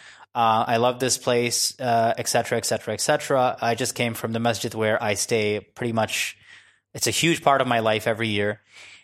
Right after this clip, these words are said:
And, um, the imam's a close friend of mine, and he's just like, you know, very upset that, you know, that I'm going.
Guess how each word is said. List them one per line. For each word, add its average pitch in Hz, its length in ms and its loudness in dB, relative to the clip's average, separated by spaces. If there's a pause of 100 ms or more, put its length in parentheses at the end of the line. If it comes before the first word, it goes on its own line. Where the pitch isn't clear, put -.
And, 117 520 2
um, 104 480 2 (520)
the 135 120 -2
imam's 110 240 0
a 110 40 -6
close 110 200 -2
friend 113 240 0
of 104 60 -2
mine, 104 240 0
and 107 100 -4
he's 110 140 -2
just 110 200 -4
like, 107 200 -2
you 113 80 -2
know, 107 340 0
very 110 260 2
upset 104 480 0
that, 104 160 -4
you 104 80 -2
know, 107 100 -2
that 104 120 -2
I'm 113 100 -2
going. 107 320 0